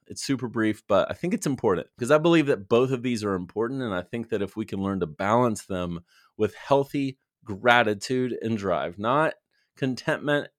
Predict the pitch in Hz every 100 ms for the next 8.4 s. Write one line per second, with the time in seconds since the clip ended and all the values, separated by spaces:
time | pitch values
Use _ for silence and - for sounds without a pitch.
0 | - 113 110 110 107 101 - _ _ _
1 | - 95 92 - 110 110 - 135 131 117
2 | - 123 139 - 131 123 - 117 117 113
3 | 104 107 139 135 80 - 117 110 104 127
4 | 135 107 107 - 143 143 143 123 117 -
5 | 101 85 92 - 90 85 82 78 _ -
6 | _ - 87 60 - _ 101 120 135 -
7 | 110 104 98 90 - 80 - - _ -
8 | _ - 131 110